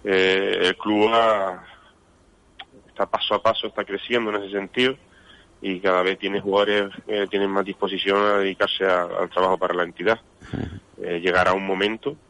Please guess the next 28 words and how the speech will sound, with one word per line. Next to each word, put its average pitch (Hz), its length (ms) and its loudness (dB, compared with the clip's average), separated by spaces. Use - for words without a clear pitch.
si 85 400 -10
con 90 100 -6
la 82 60 -4
futura 90 320 -4
ciudad 92 220 0
deportiva, 104 580 0
con, 92 300 -10
con 92 100 -2
el 90 80 -2
crecimiento 95 560 -2
de 95 60 2
la 98 60 4
entidad, 98 360 0
que 95 240 -2
estamos 92 260 -8
esperando 92 380 -4
que 92 100 0
llegue 92 160 2
ese - 160 -6
momento, 101 340 -2
donde 92 200 2
posiblemente 92 640 0
el, 87 260 0
la 92 100 0
entidad 87 300 0
tenga 92 640 2
cuatro 95 300 0
equipos. 95 420 -4